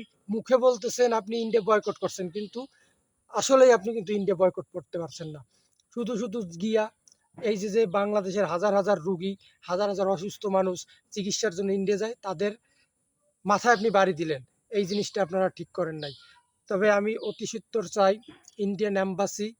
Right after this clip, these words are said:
বা ইন্ডিয়ান সরকার আমাদের ইন্ডিয়ান ভিসা দেওয়া শুরু করুক। ইন্ডিয়ান ভিসা শুরু না করলে বাংলাদেশের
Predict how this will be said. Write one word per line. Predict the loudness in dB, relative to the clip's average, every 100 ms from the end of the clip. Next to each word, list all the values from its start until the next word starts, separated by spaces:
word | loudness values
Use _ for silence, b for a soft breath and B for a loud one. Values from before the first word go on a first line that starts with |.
| _ _
বা | 0 2
ইন্ডিয়ান | 2 0 -2
সরকার | -2 -2 0 2 0 -2 B B _ _
আমাদের | -2 0 4 4 2 _ _ _ _ -6
ইন্ডিয়ান | -4 0 0 -2
ভিসা | -4 -2
দেওয়া | 2 2
শুরু | 0 -6
করুক। | -4 -2 -2 _ _ _
ইন্ডিয়ান | -4 0 0 -2
ভিসা | -6 0 0 0 B B B
শুরু | -12 -6 0
না | 2 2
করলে | 0 -2
বাংলাদেশের | -2 2 2 0 -2